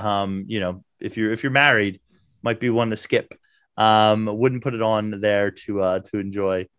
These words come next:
Uh, The Holiday, um, shout out to Tim, um, you know, and Dom. Uh, they, uh, they love The Holiday. Uh, and also, uh, Eternal Sunshine of the Spotless Mind, which I think is, you know, kind of, you know, I was, uh, how old was I? I was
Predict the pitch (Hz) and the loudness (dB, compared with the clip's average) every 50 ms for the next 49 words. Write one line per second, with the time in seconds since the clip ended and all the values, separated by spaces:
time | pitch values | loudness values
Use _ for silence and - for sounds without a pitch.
0 | _ - 110 110 110 110 107 107 107 113 - - 127 135 139 143 139 143 143 139 | _ 0 2 4 6 6 4 4 2 0 2 4 4 6 6 6 6 6 4 4
1 | 143 139 135 - - - 107 107 107 104 104 104 101 95 - - 107 - - 110 | 4 0 -4 -8 -6 -4 -2 -2 -2 -2 -4 -6 -8 -12 -12 -14 -8 -2 2 4
2 | 107 113 110 110 - - 110 - 127 120 117 113 117 - _ _ _ _ _ _ | 4 4 2 0 -4 -10 -6 0 2 2 2 0 -2 -8 _ _ _ _ _ _
3 | - - 110 110 107 107 107 107 104 104 104 104 104 104 107 107 101 98 95 98 | -4 0 2 4 4 6 4 4 2 0 -2 -6 -8 -6 -6 -4 -2 0 2 2
4 | 98 101 101 98 113 107 110 110 113 113 110 _ _ _ _ _ _ - 101 98 | 0 0 0 2 2 4 4 4 2 0 -2 _ _ _ _ _ _ -2 0 2
5 | 95 98 98 95 98 101 101 101 98 98 98 101 104 104 101 104 101 98 98 104 | 2 2 2 2 2 2 2 2 2 2 0 0 -2 -2 0 0 0 0 0 -2
6 | 98 101 98 101 101 98 98 95 95 95 95 101 - _ _ _ - 92 95 95 | -2 0 0 0 0 0 -2 -2 -2 -2 -4 -8 -12 _ _ _ -8 -4 -2 0
7 | 95 92 92 92 92 90 _ _ _ _ _ _ - - 98 104 104 104 107 104 | 0 0 0 0 -2 -4 _ _ _ _ _ _ -8 -2 0 2 4 6 4 4
8 | - - - 110 107 104 104 104 90 92 101 104 104 107 - - 151 131 123 - | 2 2 2 4 4 4 2 0 -2 0 0 0 0 0 -2 -2 -2 -2 -2 -2
9 | - 120 110 - 113 104 101 95 - - 104 92 - 92 - - - 92 92 92 | -4 -4 -4 -2 -4 -4 -4 -4 -6 -4 -4 -4 -4 -8 -8 -6 -6 -4 -4 -4
10 | 90 90 - - 92 90 - 92 - 92 87 85 - 95 95 90 90 90 87 - | -6 -8 -6 -8 -8 -8 -8 -8 -6 -6 -8 -8 -8 -10 -8 -8 -8 -8 -8 -10
11 | - 92 90 90 90 87 87 85 - _ _ _ _ _ _ _ _ - 113 101 | -10 -8 -6 -6 -4 -4 -6 -6 -10 _ _ _ _ _ _ _ _ -4 -2 -2
12 | 95 92 90 87 90 92 95 92 95 95 90 90 95 95 92 90 87 85 85 85 | 0 0 0 0 -2 -2 -2 -2 -2 -4 -4 -4 -2 0 0 0 0 0 -2 -4
13 | 82 82 85 _ _ _ _ _ - - - - _ _ - 104 92 80 80 82 | -4 -8 -10 _ _ _ _ _ -18 -18 -18 -18 _ _ -6 -6 -6 -6 -6 -8
14 | 78 82 82 80 82 85 87 87 87 87 85 85 - | -8 -8 -6 -6 -4 -4 -4 -4 -4 -6 -6 -8 -10